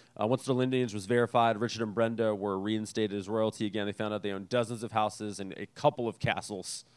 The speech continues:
Classic, like, oh man, it's like finding five dollars in your jeans. You're like, "Dude, classic two castles I forgot about." Where'd this castle come from?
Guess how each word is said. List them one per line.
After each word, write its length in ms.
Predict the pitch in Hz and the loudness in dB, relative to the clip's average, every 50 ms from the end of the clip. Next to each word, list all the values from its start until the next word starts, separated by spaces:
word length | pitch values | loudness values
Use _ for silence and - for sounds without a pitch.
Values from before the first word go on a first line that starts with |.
| _ _ _ _ _ _ | _ _ _ _ _ _
Classic, 460 | - 151 135 135 131 - 135 123 - | 0 2 2 2 2 0 -4 -4 -4
like, 220 | 123 113 107 95 - _ - | -2 -4 -4 -4 -4 _ -4
oh 160 | 117 117 120 | -2 -2 -2
man, 340 | 113 117 110 104 104 101 90 _ _ _ _ | -2 -2 -4 -4 -6 -10 -14 _ _ _ _
it's 80 | - | -2
like 140 | - 170 - | -2 -2 -2
finding 520 | - - 143 139 143 143 143 135 127 117 - - | 2 2 2 2 4 2 0 -2 -4 -8 -10 -6
five 240 | - 131 123 117 117 | 0 0 0 2 2
dollars 320 | 120 113 113 113 107 - | 0 0 0 0 -2 -4
in 60 | 117 | -6
your 100 | 107 104 | -8 -8
jeans. 460 | 98 87 95 104 101 104 101 104 - | -8 -8 -8 -8 -8 -8 -10 -12 -10
You're 80 | - 92 | -8 -8
like, 140 | 92 - - | -8 -6 -4
"Dude, 200 | 127 117 113 98 - - _ _ _ _ _ _ _ | -4 -4 -4 -6 -10 -20 _ _ _ _ _ _ _
classic 320 | - - 127 117 - 123 101 | 0 2 2 2 0 -4 -8
two 160 | - 135 131 | -4 -6 -4
castles 560 | - 127 120 113 117 - 123 113 - - - | 0 0 2 2 0 0 -2 -4 -2 0 0
I 80 | 110 104 | 0 0
forgot 300 | - 113 123 123 - 131 | 2 2 2 2 2 2
about." 300 | 117 110 107 101 98 - - _ _ _ _ _ _ _ _ _ _ _ _ _ _ _ _ _ _ _ _ _ _ _ _ _ _ _ _ - | 4 4 4 2 2 -2 -14 _ _ _ _ _ _ _ _ _ _ _ _ _ _ _ _ _ _ _ _ _ _ _ _ _ _ _ _ -16
Where'd 120 | - 151 147 | -12 -10 -8
this 120 | 139 - | -6 0
castle 340 | - 143 123 120 - 123 113 | 4 4 4 4 4 0 -4
come 260 | - - 101 98 95 | -2 -2 -4 -4 -4
from? 240 | - 95 87 82 | -6 -8 -10 -10